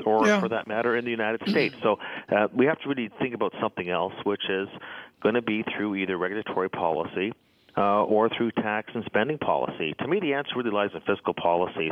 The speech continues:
Speaker 1: So we can talk
Speaker 2: Yeah.
Speaker 1: here theoretically and academically about negative interest rates, but the proof is, is in the pudding. Uh, the European economy
Speaker 2: Right.
Speaker 1: is still not going anywhere despite, um,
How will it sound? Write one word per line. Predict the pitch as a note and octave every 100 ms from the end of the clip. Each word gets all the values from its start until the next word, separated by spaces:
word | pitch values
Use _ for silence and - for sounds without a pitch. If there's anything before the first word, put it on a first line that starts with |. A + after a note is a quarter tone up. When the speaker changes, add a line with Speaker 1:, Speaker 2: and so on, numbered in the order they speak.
| -
Speaker 1:
So | G2
we | G2
can | A2
talk | G#2 B2+ C#3
Speaker 2:
Yeah. | F3
Speaker 1:
here | B2 G2+ -
theoretically | G2+ G2 A2 A#2 - F#2+
and | F#2+
academically | F#2 G2+ G2+ G#2+ - E2+
about | F2+ F#2 A2
negative | A#2 G#2 F#2+
interest | A2 B2 G#2+
rates, | - E2+ E2 - - - -
but | A#2
the | A#2+
proof | - C3+ B2+
is, | B2+ B2+ A2+
is |
in | B2+
the | A#2+
pudding. | C3+ D3+ B2+ -
Uh, | F2+ F2+
the | G2
European | A#2 - A#2
economy | G#2+ - A#2 A2+ F2
Speaker 2:
Right. | C#4 F3 D#3 -
Speaker 1:
is | A2
still | - B2
not | A#2
going | A#2 G#2+
anywhere | A2 C#3+ G2 F2
despite, | F#2 - - G2 F#2+ F2
um, | F#2 F2